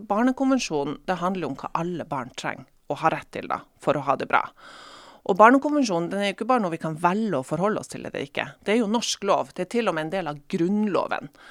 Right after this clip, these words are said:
Og i vår egen grunnlov så står det altså at,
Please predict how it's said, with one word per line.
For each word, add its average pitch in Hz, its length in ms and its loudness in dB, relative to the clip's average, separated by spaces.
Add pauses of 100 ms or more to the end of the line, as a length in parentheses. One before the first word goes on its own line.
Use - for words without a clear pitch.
(240)
Og 202 80 6
i 214 80 6
vår 220 160 4
egen 233 260 4
grunnlov 208 560 4
så 190 140 -6
står 277 400 0
det 139 80 2
altså 151 300 -2
at, - 120 -20